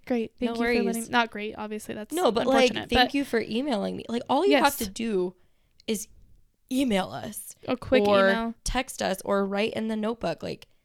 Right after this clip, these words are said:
Speaker 2: "This happened. I'm sorry."
Speaker 1: Yeah, homework didn't get
Speaker 2: We
Speaker 1: done.
Speaker 2: We're not
Speaker 1: But it's when the students come to
Speaker 2: psychos.
Speaker 1: me and say, "I
Speaker 2: Yes,
Speaker 1: I
Speaker 2: that's
Speaker 1: had
Speaker 2: a different
Speaker 1: play,
Speaker 2: story.
Speaker 1: I went
Speaker 2: I
Speaker 1: to
Speaker 2: had a
Speaker 1: go
Speaker 2: play date.
Speaker 1: play at the park and I didn't
Speaker 2: Yeah.
Speaker 1: get my homework done."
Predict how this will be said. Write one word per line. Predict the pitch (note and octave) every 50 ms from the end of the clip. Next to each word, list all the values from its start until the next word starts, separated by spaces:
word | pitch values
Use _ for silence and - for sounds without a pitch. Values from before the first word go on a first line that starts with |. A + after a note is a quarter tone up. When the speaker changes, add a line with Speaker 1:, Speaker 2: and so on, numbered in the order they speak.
| _ _ _ _ _ -
Speaker 2:
"This | F#3+ G#3 G#3+ G3+ -
happened. | - G3 F#3+ F#3+ - E3+ D3+ D3 -
I'm | - G3+ G3
sorry." | F#3+ - F#3+ F3+ E3+ D#3+ C3 G3+ G3 F3+ _ _ _ -
Speaker 1:
Yeah, | C#4 B3 A3
homework | G#3+ A3 A#3+ A#3 A#3+ A#3+ A3+
didn't | G3+ A#3 A3 A3
get | A#3
Speaker 2:
We | B3+
Speaker 1:
done. | A#3+ A#3 A#3 A#3 - _ _ _ -
Speaker 2:
We're | G#3+ G#3 A3
not | A3 A3+ A#3 A#3+ A#3+ A#3+ _ _ _ _ _ _ _
Speaker 1:
But | - B3 B3+ - -
it's | B3+ B3 - C4
when | C4+ C#4
the | D4 D4
students | - - - C4 B3+ B3 C#4 D4+ D4 -
come | - D4+ C#4+ C#4
to | C4+ -
Speaker 2:
psychos. | C#4
Speaker 1:
me | C#4+ C#4+ C#4+
and | C#4+ C#4+ -
say, | - C4+ C4+ C4+ C4+ B3+ - -
"I | - C#4 C#4 D4+ D#4 D#4 D#4 D4+ D4+ D4+ D4+ -
Speaker 2:
Yes, | A#3+ G#3+ A#3 G#3 F3+ - G3+ - -
Speaker 1:
I | C4+ C4+ C#4+ D#4
Speaker 2:
that's | D#4 D4+ - E4 D4+ D4+
Speaker 1:
had | D4 C#4+
Speaker 2:
a |
different | C#4 B3+ B3 - C4+ C#4 C#4 C#4
Speaker 1:
play, | C#4 C4+ C4 B3
Speaker 2:
story. | - - - B3+ C4 C4+ C4+ C4+ C4
Speaker 1:
I | -
went | C4 C4 C4+ C4
Speaker 2:
I | A3+
Speaker 1:
to | A3
Speaker 2:
had | G#3+
a | G#3+ C4
Speaker 1:
go | B3+
Speaker 2:
play | B3+ G#3 G3
date. | F3+
Speaker 1:
play | C4 B3+ B3 A#3+ A#3+ B3 A#3+ A#3+ A#3 A#3 - -
at | C#4 B3 A#3 -
the | A#3+
park | - - - A#3+ A#3 A3+ A3+ A3+ -
and | A#3+ A3+ A3+
I | A3+ A3+
didn't | G#3+ A#3 A3
Speaker 2:
Yeah. | G#3 - - G#3+
Speaker 1:
get | G#3+
my | G#3+ A3
homework | A3 G#3+ G#3+ G#3+ -
done." | - G#3+ G#3 G#3+ A3+